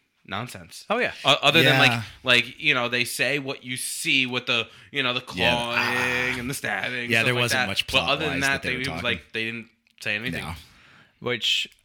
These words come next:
Speaker 2: I'm fine with. Like,
Speaker 1: Yeah.
Speaker 2: the,
Speaker 3: Fine.
Speaker 2: so let's really quick, very quickly, 'cause we are on a little bit of a schedule,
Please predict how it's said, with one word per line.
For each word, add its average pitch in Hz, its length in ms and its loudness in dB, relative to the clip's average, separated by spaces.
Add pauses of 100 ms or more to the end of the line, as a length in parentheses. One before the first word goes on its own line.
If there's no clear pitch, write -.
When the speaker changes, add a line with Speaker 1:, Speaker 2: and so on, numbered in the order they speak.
(160)
Speaker 2:
I'm 131 160 0
fine 90 200 -4
with. 85 160 -8
Like, 98 200 0
Speaker 1:
Yeah. 120 300 2
Speaker 2:
the, 147 120 0
Speaker 3:
Fine. 85 180 -14 (200)
Speaker 2:
so 151 300 2
let's 165 420 -2 (280)
really 143 480 0
quick, 92 320 -4
very 127 340 -2
quickly, 98 340 -6
'cause 95 200 -10
we 104 100 -4
are 101 180 -2
on 101 120 -4
a 101 60 -6
little 98 200 -6
bit 98 80 -6
of 95 80 -12
a - 20 -10
schedule, - 480 -6